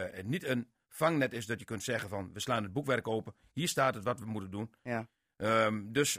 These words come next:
Speaker 1: wij zullen daar toch, eh, liever nog, eh, meer duidelijkheid over krijgen. Hoe moet je ingrijpen? Hoe kun je ingrijpen?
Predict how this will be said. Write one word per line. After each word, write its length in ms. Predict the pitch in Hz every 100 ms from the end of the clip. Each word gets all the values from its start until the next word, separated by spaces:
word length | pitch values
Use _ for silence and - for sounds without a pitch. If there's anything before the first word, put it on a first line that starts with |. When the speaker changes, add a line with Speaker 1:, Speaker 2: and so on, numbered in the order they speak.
| 120 113
Speaker 1:
wij 440 | 147 170 151 120
zullen 320 | - 147 123
daar 220 | 113 113
toch, 280 | - 175 113 -
eh, 120 | 113
liever 380 | 117 143 135 127
nog, 280 | 110 113 113
eh, 260 | 104 101 92 95 101
meer 240 | 123 156
duidelijkheid 380 | 131 131 110 107
over 140 | 104
krijgen. 360 | 95 104 104 104 - -
Hoe 140 | 151
moet 160 | 175 156
je 100 | 131
ingrijpen? 420 | 127 120 113 104
Hoe 120 | 120
kun 120 | 139 131
je 40 |
ingrijpen? 380 | 123 110 107